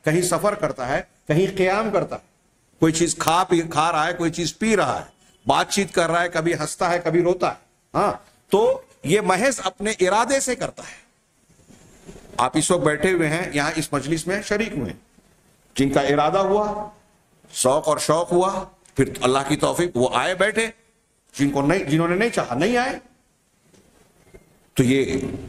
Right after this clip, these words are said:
यहां आने में जो लोग आके बैठे हुए हैं, क्या किसी को ये एहसास है कि मुझ पर जोर जबरदस्ती की गई है यहां रोकने के लिए, मैं मजबूर होकर यहां मौजूद हूं? हाँ, हम में से कोई शख्स अपने जहन और दिमाग में ये ख्याल लाता है, तो जितने भी काम हम कर रहे हैं इस तरह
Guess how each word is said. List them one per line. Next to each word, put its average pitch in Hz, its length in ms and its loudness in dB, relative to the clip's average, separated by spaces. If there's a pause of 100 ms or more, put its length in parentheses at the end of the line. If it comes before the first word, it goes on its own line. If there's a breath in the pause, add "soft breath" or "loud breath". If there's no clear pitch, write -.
यहां 175 340 2
आने 247 300 4
में 202 320 -2
जो 180 140 2
लोग 190 200 2
आके 175 240 0
बैठे 156 320 0
हुए 196 180 2
हैं, 151 280 -10 (120)
क्या 202 160 0
किसी 208 260 -4
को 214 120 0
ये 208 120 2
एहसास 190 560 0
है 160 220 -2 (440)
कि 160 100 2
मुझ 156 160 2
पर 175 220 0
जोर 156 220 2
जबरदस्ती 160 540 0
की 156 140 -2
गई 156 140 0
है 156 80 2
यहां 147 180 0
रोकने 143 300 -4
के 147 120 -2
लिए, 139 440 -2 (580)
मैं 143 360 0 (160)
मजबूर 131 400 4
होकर 156 240 0
यहां 151 180 0
मौजूद 143 340 -2
हूं? 139 160 -6 (840)
हाँ, - 400 -4 (460)
हम 113 100 0
में 165 100 4
से 170 140 -2
कोई 165 180 0
शख्स 165 300 -4
अपने 160 240 0
जहन 156 220 0
और 165 60 -2
दिमाग 147 340 0
में 156 120 0
ये 160 80 2
ख्याल 147 300 0
लाता 147 200 -4
है, 160 60 -2
तो 165 100 -6
जितने 196 360 -2
भी 302 140 2
काम 220 300 0
हम 196 120 -2
कर 180 180 0
रहे 180 140 -2
हैं 165 60 -2
इस 147 120 -8
तरह 104 180 -6